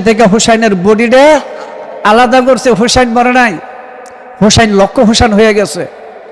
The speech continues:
আল্লাহর ওলিদের একনিষ্ঠ অনুসারী যারা,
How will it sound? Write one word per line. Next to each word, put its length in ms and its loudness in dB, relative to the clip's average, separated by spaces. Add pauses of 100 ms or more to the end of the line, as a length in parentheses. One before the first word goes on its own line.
(200)
আল্লাহর 400 2
ওলিদের 340 0 (240)
একনিষ্ঠ 380 -2 (140)
অনুসারী 380 0 (100)
যারা, 140 2